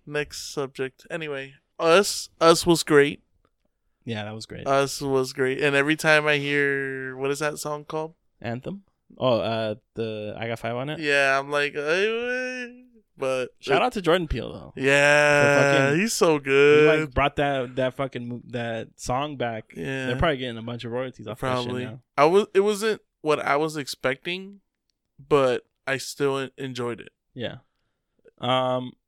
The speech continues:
Speaker 2: I wanna plug, I actually wrote a review for L A Taco about Us. So peep that on L A taco dot com. And I watched, what the fuck did I watch recently? I watched something recently.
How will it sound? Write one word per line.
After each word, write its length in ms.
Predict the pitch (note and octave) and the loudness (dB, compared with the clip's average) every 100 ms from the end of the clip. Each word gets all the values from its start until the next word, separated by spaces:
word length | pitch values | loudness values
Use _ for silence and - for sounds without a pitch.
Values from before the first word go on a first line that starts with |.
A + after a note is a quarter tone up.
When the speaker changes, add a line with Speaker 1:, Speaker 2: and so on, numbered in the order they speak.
| - | -6
Speaker 2:
I 100 | C3 | -2
wanna 240 | D#3 F3 | -2 -2
plug, 520 | D#3 D3+ D3 D3 C#3+ C#3 C3 _ _ _ _ _ _ | -2 0 0 -2 -6 -16 -20 _ _ _ _ _ _
I 80 | C#3 | -2
actually 220 | F#3 G3+ | -2 -2
wrote 320 | D#3+ D#3 D3+ - - | -2 0 -2 -8 -8
a 80 | |
review 440 | A#2 A#2 A#2+ C3 B2+ | -6 -6 -8 -10 -10
for 140 | A#2+ | -8
L 140 | A2+ G2+ | -8 -8
A 80 | |
Taco 360 | G#2+ G#2+ A2 G2 | -12 -16 -14 -16
about 240 | - - - | -12 -14 -12
Us. 400 | F#2 A2 - _ _ _ _ _ | -12 -14 -18 _ _ _ _ _
So 320 | _ A#2 A2 - _ _ | _ -8 -8 -10 _ _
peep 220 | - D#3+ B2+ | -8 -6 -6
that 240 | A#2 A2 | -6 -6
on 120 | A#2 - | -8 -10
L 140 | - A#2+ | -10 -8
A 100 | B2 | -8
taco 320 | A#2 A2+ A2 | -10 -10 -14
dot 200 | G2+ - | -14 -16
com. 380 | B2 G#2+ G2 A#2 _ _ _ _ _ | -16 -16 -16 -20 _ _ _ _ _
And 680 | B2 C3+ C#3 C#3 C#3 C3+ B2+ - - | -2 0 0 -4 -6 -10 -12 -12 -6
I 140 | B2+ | -6
watched, 1040 | C#3+ C#3+ D3 D3 C#3+ - - - - - - _ _ _ _ - | -4 -6 -4 -6 -8 -14 -14 -16 -18 -20 -20 _ _ _ _ -16
what 140 | - | -16
the 60 | - | -14
fuck 220 | - E3+ | -18 -12
did 100 | D#3 | -10
I 60 | C#3+ | -8
watch 240 | C#3 - | -10 -12
recently? 360 | A#2+ - - - _ _ _ _ _ | -20 -20 -20 -20 _ _ _ _ _
I 20 | B2 | -10
watched 200 | F3 - | -8 -6
something 320 | E3 E3+ B2+ | -10 -10 -14
recently. 340 | - - - | -14 -18 -20